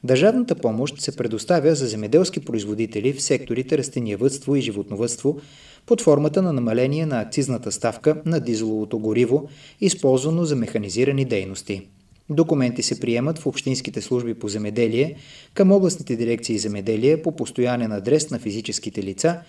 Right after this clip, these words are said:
или по адрес на управление на фирмите. Към заявлението за подпомагане се прилагат копия от фактурите за закупено гориво през две хиляди двайсет и втора година.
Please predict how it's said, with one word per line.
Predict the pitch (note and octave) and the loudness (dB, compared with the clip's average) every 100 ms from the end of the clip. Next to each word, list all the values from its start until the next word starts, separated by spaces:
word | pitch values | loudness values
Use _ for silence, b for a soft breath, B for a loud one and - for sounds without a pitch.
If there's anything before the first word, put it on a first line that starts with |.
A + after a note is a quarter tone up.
| B B B | B B B
или | G#3+ G#3 | 2 2
по | B2 A2 | 2 0
адрес | G#2+ D3+ D3+ | 4 2 2
на | D3 | -4
управление | - F#2 G#2 B2+ C3+ | -6 -6 -4 -2 -2
на | C3+ | -4
фирмите. | C3+ A2 G2 G2 G2+ G2+ _ _ _ _ _ | -2 -4 -4 -6 -8 -8 _ _ _ _ _
Към | D3+ B2+ | 0 4
заявлението | B2+ A#2+ D#3 G#3 D3+ C#3+ | 4 4 6 6 4 0
за | B2+ | -2
подпомагане | B2+ A2 A#2 A2+ A2+ A#2+ D#3 | -4 -4 -2 0 0 0 -2
се | D#3+ | -2
прилагат | E3 C#3 B2 A#2 B2+ | 0 2 2 0 -4
копия | - F3+ E3+ B2 | 0 0 2 0
от | - | -2
фактурите | C3+ - C3 A#2 - D#3+ D3 B B B | -8 0 2 2 2 0 -2 B B B
за | F3 G#3 | 2 4
закупено | F3+ - E3 D3+ A#2 | 6 4 2 2 2
гориво | A2 G#2+ C3 D#3 | 0 2 2 2
през | F3+ A#2 | 2 2
две | A2 A2+ | 0 0
хиляди | C#3 D3 D#3 | 0 0 -2
двайсет | A2 G#2+ - | -2 -4 -4
и | A2 | -8
втора | - B2 C3 | -2 0 0
година. | C#3 B2 F#2 F2+ | -2 -4 -6 -10